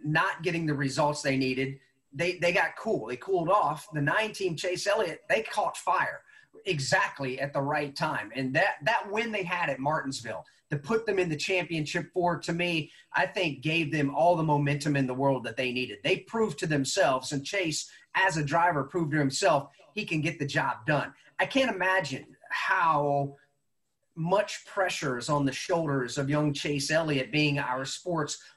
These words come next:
most popular driver. His dad is almost larger than life, and Awesome Bill from Dawsonville, and everything that came along with Bill Elliott. To have that type of pressure on your shoulders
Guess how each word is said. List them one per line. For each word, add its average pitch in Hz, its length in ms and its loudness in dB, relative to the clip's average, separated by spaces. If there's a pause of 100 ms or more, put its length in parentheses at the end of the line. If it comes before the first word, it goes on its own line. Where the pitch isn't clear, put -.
most 190 460 2
popular 180 520 0
driver. 151 520 0 (220)
His 165 240 0
dad 190 440 2
is 165 180 0
almost 175 300 2
larger 151 460 2
than 147 140 2
life, 139 400 2
and 135 100 0
Awesome 156 420 2
Bill 147 220 2
from 156 220 -2
Dawsonville, 139 720 -2 (320)
and 160 140 2
everything 185 420 2
that 160 140 -4
came 175 240 -4
along 165 340 4
with 143 180 0
Bill 156 320 0
Elliott. 170 420 0 (340)
To 170 100 4
have 208 240 2
that 220 160 -2
type 208 220 -2
of 151 100 -4
pressure 180 400 -2
on 151 140 2
your 131 120 0
shoulders 135 600 -2